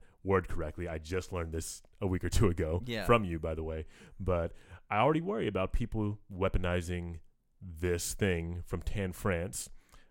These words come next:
Speaker 1: as a means of exonerating the church.
Speaker 2: Yeah, and that's how you can know who the true li-, allies are. It's like what Jesus said, "You'll know them by their fruits." If they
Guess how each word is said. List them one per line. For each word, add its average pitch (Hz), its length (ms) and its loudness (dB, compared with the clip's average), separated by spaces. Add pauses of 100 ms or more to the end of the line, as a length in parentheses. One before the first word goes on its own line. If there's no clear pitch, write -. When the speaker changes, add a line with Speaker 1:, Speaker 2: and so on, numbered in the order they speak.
(920)
Speaker 1:
as 98 220 2
a 95 40 -2
means 90 340 -2
of 85 80 -6
exonerating 85 520 -2
the 82 80 -4
church. - 460 -6 (280)
Speaker 2:
Yeah, 127 460 0
and 131 100 -4
that's 147 200 0
how 196 80 -2
you 156 140 0
can 143 180 -6
know 139 180 0
who 160 140 0
the 127 80 -6
true 147 240 -4
li-, 127 220 0
allies 131 420 0
are. 98 180 -2
It's 120 160 -4
like 127 180 -4
what 120 120 -4
Jesus 131 260 -8
said, 160 160 -4
"You'll 131 140 -6
know 135 120 0
them 139 140 -2
by 123 140 -2
their 113 120 -4
fruits." 123 360 -6
If 110 100 -8
they 110 160 -6